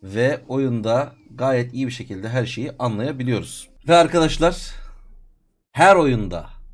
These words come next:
ve İngilizce gördüğünüz her şeyde bunu kullanabiliyorsunuz. Ve çok hızlı çalışıyor gördüğünüz gibi.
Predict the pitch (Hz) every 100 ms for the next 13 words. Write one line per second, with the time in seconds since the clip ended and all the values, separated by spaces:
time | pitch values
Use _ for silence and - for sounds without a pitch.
0 | - - - 110 160 160 156 151 185 190
1 | 147 156 143 147 143 170 180 127 143 170
2 | 165 139 104 85 69 - _ _ - 110
3 | 143 160 165 143 135 135 123 123 107 -
4 | 85 - - 87 123 - 170 156 139 135
5 | 113 - 110 110 104 98 90 92 98 151